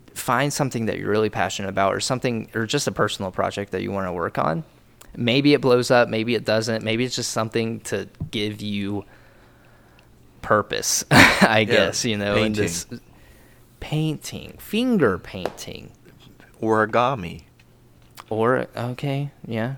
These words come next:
Speaker 1: we're getting lesser and lesser. Keep going.
Speaker 2: Um, <laughs>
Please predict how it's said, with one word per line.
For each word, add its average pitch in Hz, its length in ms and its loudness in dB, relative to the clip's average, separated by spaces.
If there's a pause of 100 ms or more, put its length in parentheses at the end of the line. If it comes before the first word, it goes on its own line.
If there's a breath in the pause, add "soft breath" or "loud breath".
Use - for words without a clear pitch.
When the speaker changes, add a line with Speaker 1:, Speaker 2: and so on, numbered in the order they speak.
Speaker 1:
we're 113 180 -2
getting 110 300 -2
lesser 117 380 0
and 127 120 -4
lesser. 120 540 -2
Keep 127 160 -8
going. 123 260 -2 (240)
Speaker 2:
Um, 101 760 0
<laughs> 226 120 6